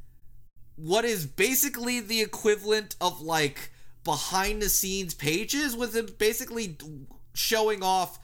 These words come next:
that he has worked on at least a page a day.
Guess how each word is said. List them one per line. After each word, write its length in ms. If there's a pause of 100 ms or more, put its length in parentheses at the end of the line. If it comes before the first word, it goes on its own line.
(260)
that 240
he 180
has 160
worked 400
on 340
at 240
least 560
a 140 (160)
page 580
a 140
day. 460